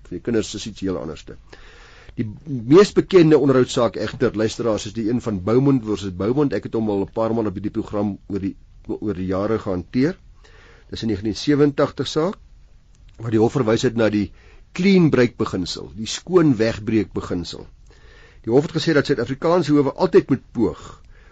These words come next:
om by 'n egskeiding die bande volkome te breek, geen los draadjies nie, want dit skep 'n klomp spanning daarna. En moet streef daarna om die finansiële afhanklikheid van een party op die ander totaal te beëindig wanneer die omstandighede dit moontlik maak.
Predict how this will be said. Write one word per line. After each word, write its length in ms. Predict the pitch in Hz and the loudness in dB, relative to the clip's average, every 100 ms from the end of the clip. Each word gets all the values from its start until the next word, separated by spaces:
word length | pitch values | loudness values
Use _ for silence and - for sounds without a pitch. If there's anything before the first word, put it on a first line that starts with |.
| - | -10
om 140 | 113 117 | -6 0
by 100 | 120 | 0
'n 120 | - | 0
egskeiding 580 | 170 165 - 151 131 117 | -2 -4 0 2 4 0
die 80 | |
bande 360 | 104 107 127 139 | 0 2 4 4
volkome 560 | 131 127 - 151 139 135 | 2 -6 2 4 6 4
te 120 | 104 | 0
breek, 300 | 92 82 - | -4 -8 -8
geen 280 | - 190 135 | -2 0 4
los 280 | 120 117 | 2 0
draadjies 480 | - 92 92 - 92 | -2 -6 -6 -10 -10
nie, 60 | 92 | -10
want 100 | 95 | -12
dit 60 | |
skep 240 | - 139 117 | -6 -6 -6
'n 60 | - | -4
klomp 180 | 131 107 | -4 -4
spanning 400 | - 113 101 87 | -6 -4 -2 -4
daarna. 420 | 82 80 69 - - - - - - | -6 -8 -12 -14 -20 -20 -20 -20 -4
En 260 | 127 131 127 | 2 4 2
moet 140 | 135 - | -6 -8
streef 260 | 165 196 | 2 2
daarna 260 | 175 143 127 | 4 4 4
om 60 | |
die 100 | 131 | 2
finansiële 560 | 120 131 120 110 131 175 | 2 0 0 0 2 2
afhanklikheid 840 | 165 107 135 151 147 95 80 - - - - - - - - | 0 -2 -2 2 0 0 -6 -14 -20 -20 -20 -20 -20 -20 -8
van 240 | 131 120 - | -2 -2 2
een 260 | 175 165 | 4 4
party 460 | 156 131 - 131 - | 2 -2 2 0 0
op 180 | - 120 - - - - | -8 -10 -12 -20 -18 -4
die 140 | 135 | -4
ander 240 | - 156 143 | 4 6 6
totaal 520 | 131 - 180 165 156 | 0 -2 0 0 2
te 100 | 139 | 0
beëindig 840 | 117 - 165 160 131 98 - - - - - - - | -2 -2 6 6 6 2 -4 -16 -20 -20 -20 -16 -2
wanneer 180 | 120 | 2
die 80 | 123 | 2
omstandighede 680 | 113 - 139 135 131 120 117 | 2 0 2 2 2 0 0
dit 180 | 107 95 - | 0 -4 -6
moontlik 420 | 104 110 98 98 | -2 -2 -2 -6
maak. 380 | 82 67 - - | -8 -12 -14 -20